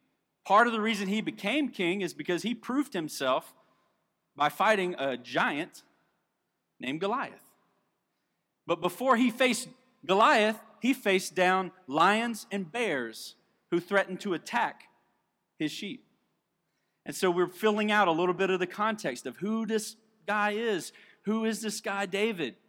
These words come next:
And if you know more of David's story, if you know, if you, if you go into sec-, Second Samuel,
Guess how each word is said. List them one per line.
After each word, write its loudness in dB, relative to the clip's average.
And -4
if -6
you -2
know 2
more 2
of 0
David's 0
story, 0
if -4
you -4
know, 4
if 0
you, -4
if -6
you -6
go 4
into -2
sec-, -4
Second -4
Samuel, -4